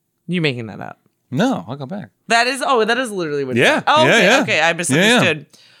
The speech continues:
Speaker 2: He had found forged letters on the sausage on which account its life was forfeited to him.
Speaker 1: That's not necessarily what it says. That says he found the dog,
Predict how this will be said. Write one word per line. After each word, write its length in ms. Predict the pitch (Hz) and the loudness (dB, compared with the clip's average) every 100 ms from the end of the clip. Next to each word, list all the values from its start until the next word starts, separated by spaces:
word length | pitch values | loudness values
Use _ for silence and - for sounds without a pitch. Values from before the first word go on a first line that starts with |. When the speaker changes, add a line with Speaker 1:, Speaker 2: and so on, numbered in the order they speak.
| _ - - - | _ -20 -18 -10
Speaker 2:
He 160 | - 233 | -2 0
had 160 | 277 - | 0 2
found 300 | 262 233 220 | 0 0 -2
forged 540 | - 254 269 233 - | -2 2 2 0 -4
letters 460 | 208 226 214 180 - | 0 2 4 4 2
on 160 | 190 | -2
the 80 | 185 | 0
sausage 400 | 208 202 185 180 - | 0 0 -2 -4 -2
on 160 | 202 | 0
which 180 | 208 214 | 0 -2
account 440 | 233 - 214 208 - | -4 -2 -2 -2 -2
its 200 | 214 202 | -4 -2
life 320 | 185 185 180 _ | 0 0 -2 _
was 180 | 196 - | -8 -2
forfeited 540 | 175 165 175 160 156 _ _ | -2 0 0 0 -4 _ _
to 140 | - 240 | -2 0
him. 380 | 170 113 82 - _ _ | 0 -4 -6 -16 _ _
Speaker 1:
That's 220 | 302 320 | -2 0
not 160 | 302 254 | 0 0
necessarily 500 | 180 160 151 170 151 | -2 -4 -4 -2 0
what 140 | 139 131 | 0 -2
it 120 | 185 | -2
says. 300 | 131 110 120 | -2 -2 -2
That 200 | 160 160 | -4 -4
says 360 | - 185 175 - | -2 0 -2 -6
he 180 | 190 208 | -10 -2
found 320 | 208 196 185 | -2 -2 -4
the 200 | 170 180 | -8 -8
dog, 500 | 156 202 208 220 | -2 2 2 0